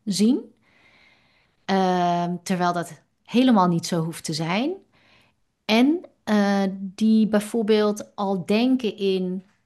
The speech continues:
"Ja, maar ik zit daar pas een jaar, of ik zit er pas twee jaar, of ik zit al een jaar zonder werk en dan heb ik een gat op mijn C V." En op die manier, ehm, beperk je zo enorm je eigen mogelijkheden, want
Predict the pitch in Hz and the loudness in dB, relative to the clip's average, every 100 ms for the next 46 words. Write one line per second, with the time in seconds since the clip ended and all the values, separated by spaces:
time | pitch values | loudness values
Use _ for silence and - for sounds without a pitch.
0 | - 170 185 170 165 175 - - 175 170 | -8 -4 -2 -2 -6 -10 -8 -6 -4 -6
1 | 156 170 175 - 185 180 170 165 165 170 | -6 -6 -6 -4 0 2 2 2 0 -2
2 | 170 - 190 185 - 165 - - 202 190 | -6 -8 -6 -6 -4 -4 -4 0 4 4
3 | 170 165 170 170 185 185 - 180 180 180 | 4 4 2 0 -4 -6 -6 -4 -4 -2
4 | 190 180 180 165 185 208 190 170 175 170 | 0 2 2 2 2 2 2 2 2 2
5 | 170 170 170 180 - 190 - 196 202 208 | -2 -4 -6 -8 -8 -10 -4 -4 -4 -4
6 | 185 - 180 175 - 165 160 165 170 - | -2 -2 -2 -2 -4 -2 -2 -4 -8 -20
7 | - - - - - - _ 214 214 214 | -20 -20 -20 -20 -20 -20 _ 0 2 4
8 | 185 254 277 254 247 240 226 220 - _ | 4 4 4 4 6 4 0 -6 -10 _
9 | _ - 190 185 175 175 175 170 _ _ | _ -8 -4 -2 -4 -4 -8 -10 _ _
10 | 202 - 226 240 240 - 165 165 208 247 | -8 -2 0 0 -2 -6 -4 0 2 2
11 | 247 185 180 196 202 165 160 202 - _ | 0 -2 0 0 0 -2 -8 -12 -18 _
12 | _ _ _ 190 180 180 180 180 170 196 | _ _ _ -2 0 0 0 0 0 0
13 | 190 165 175 151 - - 170 160 175 185 | -4 -8 -6 -6 -8 -10 -12 -4 0 2
14 | 175 170 | 0 -4